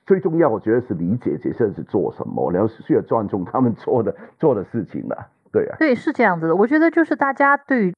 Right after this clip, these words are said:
Speaker 2: 对话的这个场域啊，其实是不平等的，就，对吧？就是我们的专业可能在这里了，但是中国的家族企业它面临的现在突然复杂性的一些事物的时候，它其实是不知道怎么去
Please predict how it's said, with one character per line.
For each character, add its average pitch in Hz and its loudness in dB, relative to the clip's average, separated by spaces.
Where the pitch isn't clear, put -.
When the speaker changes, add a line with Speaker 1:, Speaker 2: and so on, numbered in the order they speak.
Speaker 2:
对 339 2
话 277 2
的 185 -2
这 214 -6
个 214 0
场 160 -4
域 208 2
啊， 139 -2
其 214 0
实 240 2
是 220 0
不 269 -2
平 170 -2
等 - 2
的， 80 -14
就， 240 2
对 240 4
吧？ 214 2
就 277 2
是 269 0
我 196 4
们 170 -2
的 196 0
专 285 0
业 262 0
可 185 -4
能 170 0
在 208 2
这 180 -4
里 156 -4
了， 147 -2
但 220 2
是 202 -2
中 247 -2
国 190 0
的 175 0
家 208 4
族 208 0
企 - -10
业 143 -6
它 220 -2
面 240 0
临 160 -4
的 170 0
现 208 -2
在 185 0
突 - -2
然 185 4
复 - -8
杂 160 2
性 180 -6
的 165 -4
一 156 -4
些 170 0
事 160 -4
物 160 0
的 151 0
时 156 -4
候， 156 0
它 180 -2
其 190 -2
实 190 0
是 196 0
不 262 2
知 294 0
道 320 2
怎 151 -2
么 139 -6
去 - -6